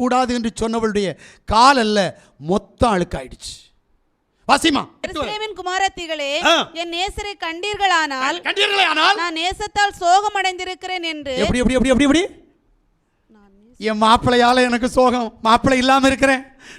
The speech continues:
Speaker 1: நான் கைவிடப்பட்டுட்டேன், அனாதை ஆயிட்டேன், என்னுடைய மாப்பிள்ளைய பார்த்தா கொஞ்சம்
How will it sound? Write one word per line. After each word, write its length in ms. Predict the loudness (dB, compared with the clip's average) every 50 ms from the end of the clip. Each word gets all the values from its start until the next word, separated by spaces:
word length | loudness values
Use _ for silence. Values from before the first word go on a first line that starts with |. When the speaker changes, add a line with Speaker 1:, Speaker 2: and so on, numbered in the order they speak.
| -6 0
Speaker 1:
நான் 200 | 2 2 2 2 0
கைவிடப்பட்டுட்டேன், 800 | 0 0 2 0 0 0 0 -2 -2 -2 2 4 4 4 4 0 -6 -16 -20 -18 -6 -2 0
அனாதை 300 | 2 4 4 4 4 4 4 4
ஆயிட்டேன், 400 | 4 2 4 4 6 6 6 4 0 -8 -20 _ _ _ _ _ _ _ -4 -2 -2 0
என்னுடைய 260 | 0 0 2 2 2 4 4 4
மாப்பிள்ளைய 340 | 4 4 4 2 2 2 2 0
பார்த்தா 340 | -2 -2 -2 0 4 6 6 6 6 4 2 -4 -16 -20 -20 -10 _ -2
கொஞ்சம் 260 | 0 0 0 0